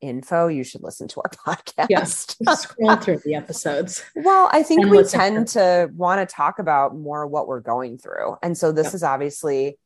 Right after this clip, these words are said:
Speaker 1: our podcast has been around for three years. I've been in this journey for three years. So I just know I've, I've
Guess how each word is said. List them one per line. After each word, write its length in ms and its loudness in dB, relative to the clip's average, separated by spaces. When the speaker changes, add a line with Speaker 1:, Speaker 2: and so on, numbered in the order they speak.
Speaker 1:
our 180 -2
podcast 460 -2
has 140 -14
been 120 -4
around 280 -2
for 120 -12
three 340 -4
years. 480 -2
I've 340 0
been 400 -8
in 140 -4
this 140 -4
journey 300 -8
for 160 -8
three 280 -8
years. 460 -8
So 560 0
I 640 0
just 260 -12
know 240 0
I've, 220 -2
I've 300 -4